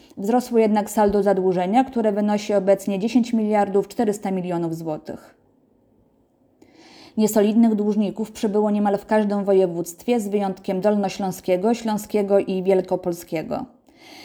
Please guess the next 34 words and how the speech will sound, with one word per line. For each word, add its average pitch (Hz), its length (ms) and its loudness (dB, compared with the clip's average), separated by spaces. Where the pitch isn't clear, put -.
Jednak 208 340 2
śląskie, 202 540 -2
mimo 214 220 4
pozytywnej 202 640 -2
zmiany, 180 400 -2
nadal 214 320 4
jest 202 260 0
liderem 196 600 0
zestawienia 190 560 -2
regionów 190 440 0
z 180 40 -6
największą 185 520 -4
liczbą 180 380 -2
dłużników. 170 800 -6
Zameldowanych 190 840 2
jest 185 220 0
tam 208 200 -2
aż 185 240 -2
trzysta 220 340 -4
sześćdziesiąt 202 460 -2
dwa 190 220 0
tysiące 190 520 -4
dwieście 208 380 0
trzynaście 196 540 -6
osób, 233 440 -4
które 285 260 2
nie 247 120 2
są 240 160 0
w - 40 -8
stanie 220 280 0
regulować 196 500 2
swoich 185 340 -2
finansowych 175 580 -4
zobowiązań. 165 800 -4